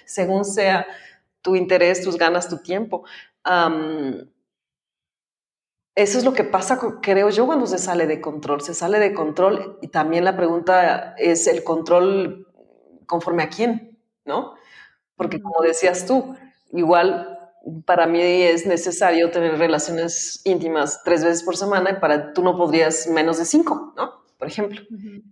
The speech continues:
Speaker 1: Entonces, salirse de control conforme a quién. Eh, es esa, eh, regulación, ese contacto con nuestra sensualidad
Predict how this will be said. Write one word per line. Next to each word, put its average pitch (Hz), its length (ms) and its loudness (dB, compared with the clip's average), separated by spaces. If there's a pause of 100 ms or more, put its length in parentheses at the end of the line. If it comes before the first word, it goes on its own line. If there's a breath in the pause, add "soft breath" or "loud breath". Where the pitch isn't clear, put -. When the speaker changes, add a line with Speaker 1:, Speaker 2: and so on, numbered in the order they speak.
(140)
Speaker 1:
Entonces, 196 380 0
salirse 190 440 2
de - 40 -4
control 180 300 -2
conforme 185 400 -2
a 143 100 -8
quién. 156 320 -6 (440 soft breath)
Eh, 156 600 0 (600)
es 190 220 0
esa, 220 420 0
eh, 175 500 2
regulación, 180 1000 0 (180)
ese 190 300 -2
contacto 165 800 0
con 147 260 0
nuestra 143 280 -6
sensualidad 143 800 -2